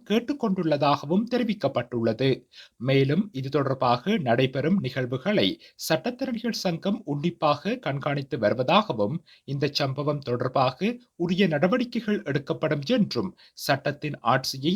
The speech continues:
உறுதி செய்ய தேவையான நடவடிக்கைகள் எடுக்கப்படும் என்றும் சட்டத்திறனிகள் சங்கம் தனது அறிக்கையில் தெரிவித்துள்ளது. இலங்கை காவல்துறை உள்ளிட்ட சட்ட அமலாக்க நிறுவனங்கள் பல தசாப்தங்களாக இதுபோன்ற சம்பவங்களை தடுக்க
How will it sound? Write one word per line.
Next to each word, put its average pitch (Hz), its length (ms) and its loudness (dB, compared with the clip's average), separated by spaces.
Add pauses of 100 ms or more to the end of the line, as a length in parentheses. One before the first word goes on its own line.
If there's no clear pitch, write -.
உறுதி 135 300 -4
செய்ய 139 320 -2
தேவையான 127 680 2
நடவடிக்கைகள் 139 840 0
எடுக்கப்படும் 139 680 -2
என்றும் 151 420 0 (280)
சட்டத்திறனிகள் 226 760 0
சங்கம் 190 420 -2
தனது 165 380 2
அறிக்கையில் 156 580 2
தெரிவித்துள்ளது. 135 800 2 (560)
இலங்கை 214 480 2
காவல்துறை 220 640 2
உள்ளிட்ட 160 500 0
சட்ட 180 380 -2
அமலாக்க 180 480 2
நிறுவனங்கள் 131 640 -2 (280)
பல 190 180 2
தசாப்தங்களாக 208 960 0 (100)
இதுபோன்ற 180 640 -2
சம்பவங்களை 160 760 -2
தடுக்க 139 480 0